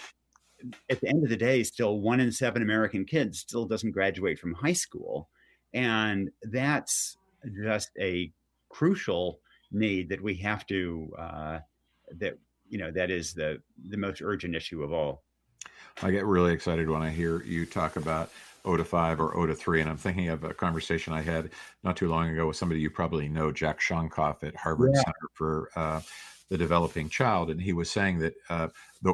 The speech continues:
Speaker 2: you know, the way a child's brain, uh, develops is so incredibly,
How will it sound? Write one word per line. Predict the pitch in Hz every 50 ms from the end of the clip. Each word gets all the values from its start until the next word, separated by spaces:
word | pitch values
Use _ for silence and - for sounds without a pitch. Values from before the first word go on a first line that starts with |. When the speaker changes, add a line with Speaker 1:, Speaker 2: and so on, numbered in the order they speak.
| - -
Speaker 2:
you | 101
know, | 92 85
the | 85
way | 85 87 98 104 101
a | 92 85
child's | - - - 90 87 87 85 85 76 - - -
brain, | - 82 82 85 82 87 90 90 87 85 - - - - - - _ _ -
uh, | 82 80 85 80 - - 85 73
develops | 90 78 - 87 90 92 80 67 - - - - - -
is | 85 82 80 80 78 - - - - 78
so | 78 - - - 117 113 113 110 107 - -
incredibly, | 87 82 80 - - - 95 92 92 87 76 80 80 80 76 76 73 69